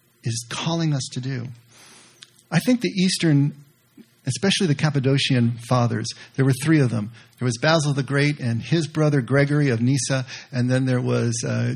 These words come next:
Gregory of, I can't remember what city he was. He eventually became the Patriarch of Constantinople, like the Eastern Pope. These three Eastern fathers, they would have lived and worked within what is now Turkey. They were also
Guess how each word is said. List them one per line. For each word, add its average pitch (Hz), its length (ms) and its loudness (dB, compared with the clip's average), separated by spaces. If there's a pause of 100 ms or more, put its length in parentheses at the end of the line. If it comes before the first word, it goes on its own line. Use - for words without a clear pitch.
Gregory 147 560 2
of, 117 380 -8 (420)
I 117 120 -8
can't 131 200 -8
remember 123 300 -2
what 120 200 -6 (140)
city 131 340 -2
he 143 180 -2
was. 127 240 0 (200)
He 151 100 4
eventually 147 360 2
became 127 300 -2
the 117 80 -2
Patriarch 120 540 -4
of 104 80 -12
Constantinople, 113 840 -4
like 107 160 -12
the 117 80 -8
Eastern 113 340 -8
Pope. 117 340 -4 (320)
These 202 520 4
three 151 440 0
Eastern 143 340 0
fathers, 120 500 -2
they 120 100 0
would 135 200 -2
have 131 160 -2 (100)
lived 147 420 -2
and 120 500 -2
worked 143 360 -2
within 123 420 -2
what 120 140 0
is 113 140 -4
now 123 160 -4
Turkey. 117 560 -6 (720)
They 160 200 4
were 220 180 2
also 139 720 0